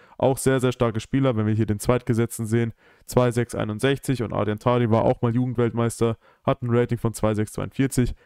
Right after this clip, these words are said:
also auch ein sehr starkes Team. Und ja, machen wir kurz einen Schnelldurchlauf. England, Michael Adams, kennt man von früher, Nikita Viti-, Vitiogov, der früher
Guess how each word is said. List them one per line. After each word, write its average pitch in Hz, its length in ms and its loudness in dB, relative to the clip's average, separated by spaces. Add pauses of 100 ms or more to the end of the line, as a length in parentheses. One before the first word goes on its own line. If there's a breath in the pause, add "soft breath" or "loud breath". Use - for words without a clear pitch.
(100)
also 104 260 -2 (180)
auch - 240 -4
ein 120 80 -8
sehr 113 140 0
starkes - 320 -10
Team. 147 240 0 (320 soft breath)
Und 123 320 -4
ja, 98 80 0 (400)
machen 120 220 0
wir 123 80 0
kurz 131 200 0
einen 117 80 -2
Schnelldurchlauf. 127 840 2
England, 123 560 0 (260)
Michael 113 340 0
Adams, 120 440 0
kennt - 240 0
man 117 280 -4 (140)
von 110 160 -4
früher, 127 520 0 (300 soft breath)
Nikita 120 360 0
Viti-, 113 240 -2 (300)
Vitiogov, 123 680 0 (1080)
der 120 380 2
früher 160 580 0